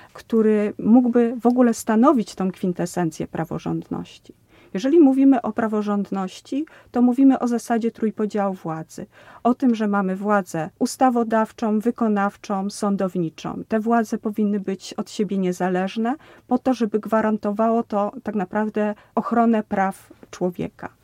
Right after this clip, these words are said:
I jeszcze mówimy też o instytucjach ochrony prawa, które też zapewniają ochronę praw człowieka. Wszystkie te instytucje, wszystkie te organy powinny w taki sposób funkcjonować, aby każdy obywatel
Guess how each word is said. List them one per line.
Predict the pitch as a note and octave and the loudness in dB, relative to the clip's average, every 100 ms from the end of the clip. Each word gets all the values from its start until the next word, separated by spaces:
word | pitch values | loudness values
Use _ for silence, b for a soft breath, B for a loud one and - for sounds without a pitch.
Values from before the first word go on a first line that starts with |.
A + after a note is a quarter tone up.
| _ | _
I | B3+ | -2
jeszcze | D4 - E4 | -2 -2 0
mówimy | C4 C4 C4 B3+ | 2 6 4 4
też | A#3 - | -2 -2
o | A#3+ | 0
instytucjach | A#3 - G#3+ - G#3 - D#3+ - | 0 -4 -8 -6 -8 -6 -8 -6
ochrony | G3+ - G#3 G3+ | -10 -4 -2 -2
prawa, | F#3+ G3+ E3+ E3+ F3 D#4 | -4 -2 -2 0 -4 -4
które | - - A3+ A3+ | -10 -4 -2 -2
też | - C4 C#4+ - - | 2 2 2 -6 -12
zapewniają | G#3 G#3+ G#3+ G#3+ G#3+ G#3+ G#3+ G#3 G#3 - | -6 -4 -4 -2 0 0 0 -2 -4 -8
ochronę | E3+ - G3+ G3 F#3+ G3 _ | -8 -4 -2 -2 -4 -8 _
praw | F#3 F3+ - | -6 -6 -6
człowieka. | - F3+ E3 D#3+ - - B B B B B B | -10 -8 -8 -10 -12 -20 B B B B B B
Wszystkie | - D4 - D4+ | -6 -6 -2 -4
te | A#3+ | -2
instytucje, | - A3 - G#3 - A#3 - F3+ | -4 -6 -6 -6 -4 -4 -6 -6
wszystkie | A3 - A#3 | -10 -6 -6
te | - A3 | -6 -6
organy | G3+ G3 G#3 A3+ | -4 -2 -2 -2
powinny | A3 G#3 G#3+ F#3+ | -2 -2 -2 -2
w | - | -2
taki | B3 - | -2 -2
sposób | - A#3+ B3 G#3+ | -4 -8 -6 -8
funkcjonować, | - G#3+ - - G#3+ F#3+ F#3 F#3 C4+ - - B B B - | -4 -6 -4 -4 -2 -2 -4 -4 -4 -8 -20 B B B 0
aby | G#3+ G#3+ A#3+ A#3 C4 b _ - | 0 2 2 0 -4 b _ 2
każdy | B3 C#4+ C#4+ C4+ | 4 4 0 0
obywatel | A#3+ A3 G#3+ G3+ F#3 - A3+ C#4 | 2 2 4 2 0 -2 -2 -2